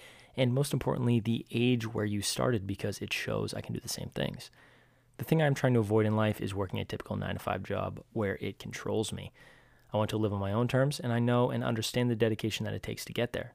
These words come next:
I love that. Uh, "I work at a Chick-fil-A just as a high school job and use the money to save, invest, contribute to my Roth, and fund some of my startup business." I love that.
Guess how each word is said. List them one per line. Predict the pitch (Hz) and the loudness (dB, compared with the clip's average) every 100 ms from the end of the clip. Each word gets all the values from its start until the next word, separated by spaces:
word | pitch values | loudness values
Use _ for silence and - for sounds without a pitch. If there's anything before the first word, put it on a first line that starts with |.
| - | -6
I | 107 | -2
love | 98 | -2
that. | 101 107 190 _ _ _ _ _ _ | -2 -6 -8 _ _ _ _ _ _
Uh, | - 104 98 104 | 0 2 4 2
"I | - 110 | 2 4
work | 104 110 110 - | 6 6 4 2
at | 104 101 | 0 0
a | 113 | 0
Chick-fil-A | 101 110 - 110 104 113 120 | -2 -4 -2 0 4 4 4
just | 117 107 - | 2 -2 -2
as | 113 104 104 | -2 -2 -2
a | 110 | -2
high | - | 2
school | 131 - 131 | 2 2 0
job | 131 139 139 135 | 4 4 4 2
and | 113 110 | 0 0
use | 110 104 | 0 0
the | |
money | 104 104 104 | 0 0 -2
to | 104 | -4
save, | - - 110 110 | -4 -2 0 0
invest, | 104 98 104 104 | -2 -2 -2 -2
contribute | - 113 110 101 | -4 -6 -4 -6
to | 110 | -4
my | 101 | -2
Roth, | 98 117 120 | 2 2 2
and | - 107 | 0 -8
fund | - 107 104 104 | -2 2 2 0
some | - 104 | -2 -2
of | 101 101 | -2 -2
my | 101 | -4
startup | 101 - 101 101 | -4 -2 -2 0
business." | 110 104 95 - - - - - | -2 -2 -6 -10 -12 -20 -20 -4
I | 113 101 101 - _ _ _ _ | 0 2 0 -6 _ _ _ _
love | - 113 147 | 8 12 12
that. | 104 - | 10 -4